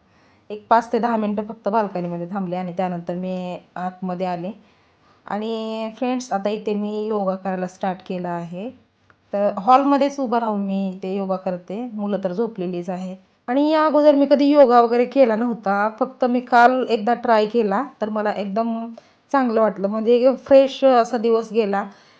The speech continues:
म्हणजे जे काही आपलं रोजचं असतं ना दुखणं, म्हणजे हातपाय दुखणं म्हणा, अशक्तपणा येणं म्हणा, डोकं दुखणं म्हणा, हे आपल्या महिलांचं चालूच असतं. तर, अ, म्हणजे काल योगा केल्यामुळं आणि मेडिटेशन केल्यामुळं ना, मला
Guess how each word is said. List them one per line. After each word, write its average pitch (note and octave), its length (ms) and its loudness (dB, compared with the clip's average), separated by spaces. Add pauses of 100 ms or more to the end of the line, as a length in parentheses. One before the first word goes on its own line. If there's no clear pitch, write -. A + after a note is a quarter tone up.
(160)
म्हणजे A#3+ 280 4
जे C#4+ 160 4
काही D4+ 200 4
आपलं C#4+ 220 8
रोजचं C4+ 340 6
असतं C4+ 280 2
ना G3 140 0
दुखणं, G3+ 500 0
म्हणजे G3+ 380 -4 (320)
हातपाय A#3+ 360 2
दुखणं A3+ 320 0
म्हणा, G3 600 -2
अशक्तपणा A3 760 -2
येणं G#3 260 -2
म्हणा, F#3 380 -4
डोकं A3 360 -2
दुखणं G#3 300 -4
म्हणा, G3 300 -4
हे G#3 140 -2
आपल्या B3+ 300 2
महिलांचं B3+ 420 0
चालूच G#3 380 -2
असतं. G#3 340 -6 (720)
तर, C#4 120 4
अ, C#4 640 6
म्हणजे B3 280 0
काल C#4 320 4
योगा C#4 300 6
केल्यामुळं A3 720 -2
आणि G#3 640 -4
मेडिटेशन A#3 480 -2
केल्यामुळं G#3 500 -2
ना, G#3+ 100 -4
मला A3+ 340 -2